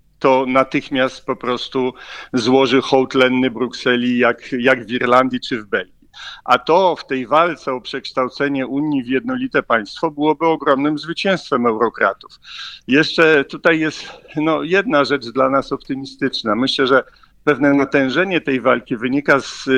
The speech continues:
zaskoczenia, z szoku wręcz dla tych zachodnich, y, elit lewicowo-liberalnych, które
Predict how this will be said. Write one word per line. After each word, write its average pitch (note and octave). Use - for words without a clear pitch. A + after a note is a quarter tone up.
zaskoczenia, C3
z -
szoku F3
wręcz A#2+
dla A#2+
tych C3
zachodnich, B2+
y, A#2+
elit A#2+
lewicowo-liberalnych, A#2
które B2+